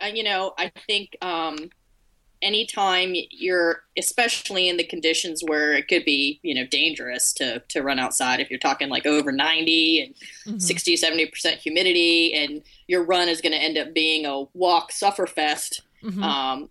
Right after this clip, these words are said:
Speaker 1: why not, why not get in the pool and, um, and do something different? I'm, uh, you know, I think it's, I mean, of course, I run most of the year, so, um, you know, I'm a year-round runner.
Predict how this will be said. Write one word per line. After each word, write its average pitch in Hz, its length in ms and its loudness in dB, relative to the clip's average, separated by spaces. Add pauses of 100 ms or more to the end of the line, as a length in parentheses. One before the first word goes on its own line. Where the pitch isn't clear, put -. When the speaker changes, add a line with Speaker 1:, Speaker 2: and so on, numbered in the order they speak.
(120)
Speaker 1:
why 170 340 4
not, 160 340 2 (440)
why 170 180 2
not 165 240 0
get 156 160 0
in 151 60 -12
the 139 80 -8
pool 131 500 -6 (160)
and, 135 320 -8
um, 127 360 -4 (100)
and 160 120 -6
do 143 120 -4
something 135 400 -2
different? 123 400 -4 (360)
I'm, 330 280 4
uh, 180 240 4
you 208 100 2
know, 190 100 2
I 190 100 2
think 294 220 0
it's, - 360 -4 (180)
I - 80 -8
mean, 165 140 -2
of 151 100 -4
course, 170 380 0
I 160 80 4
run 151 500 0
most 160 320 2
of 147 80 -4
the 147 80 0
year, 127 320 2
so, 139 520 0 (200)
um, 131 440 -2 (320)
you 165 100 -2
know, 113 120 -2
I'm 147 140 2
a 156 60 4
year-round 135 500 2
runner. 147 280 2